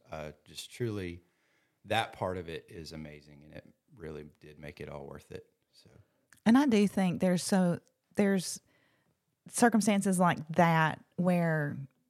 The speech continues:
Speaker 2: I mean, God's handiwork is just undeniable. Like, it's breathtaking. And I, I feel like, I mean, there's just certain, you know, different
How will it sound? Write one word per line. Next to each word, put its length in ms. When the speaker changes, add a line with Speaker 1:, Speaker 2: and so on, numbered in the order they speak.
Speaker 2:
I 60
mean, 340
God's 340
handiwork 520
is 160
just 440
undeniable. 840
Like, 160
it's 120
breathtaking. 840
And 200
I, 180
I 120
feel 300
like, 300
I 60
mean, 320
there's 300
just 180
certain, 360
you 100
know, 80
different 480